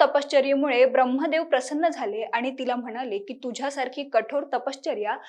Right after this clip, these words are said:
आजवर कुणीही केली नाही. तुझ्या सर्व मनोकामना पूर्ण होतील आणि भगवान शंकर तुला तुझ्या पतीच्या रूपात प्राप्त होतील. आता तू तुझी तपश्चर्या थांबव आणि घरी परत जा." या देवीच्या तपश्चर्येचं प्रतीक म्हणून नवरात्रीच्या दुसऱ्या दिवशी ब्रह्मचारिणी मातेच्या रूपाची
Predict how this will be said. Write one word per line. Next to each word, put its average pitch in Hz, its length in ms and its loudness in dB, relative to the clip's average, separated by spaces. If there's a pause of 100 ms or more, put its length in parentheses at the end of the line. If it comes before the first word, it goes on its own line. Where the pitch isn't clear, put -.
(180)
आजवर 294 360 8
कुणीही 339 420 2
केली 240 280 0
नाही. 202 300 -10 (440)
तुझ्या 277 260 2
सर्व 311 360 6
मनोकामना 254 600 4
पूर्ण 262 340 0
होतील 240 380 -4 (100)
आणि 240 160 -2
भगवान 233 460 -2
शंकर 254 460 -4
तुला 247 260 -2
तुझ्या 262 320 -6
पतीच्या 277 500 2
रूपात 240 260 -2
प्राप्त 226 460 -4
होतील. 185 300 -16 (440)
आता 269 240 12
तू 330 200 4
तुझी 269 320 -4 (260)
तपश्चर्या 240 600 0 (100)
थांबव 247 340 0
आणि 233 220 -4
घरी 226 240 -6
परत 214 300 -4 (100)
जा." 208 80 -10 (960)
या 349 140 12
देवीच्या 349 640 12
तपश्चर्येचं 349 640 8
प्रतीक 339 440 4
म्हणून 277 340 0
नवरात्रीच्या 294 640 4
दुसऱ्या 269 400 4
दिवशी 262 340 -2
ब्रह्मचारिणी 302 760 2
मातेच्या 262 460 0
रूपाची 254 680 -8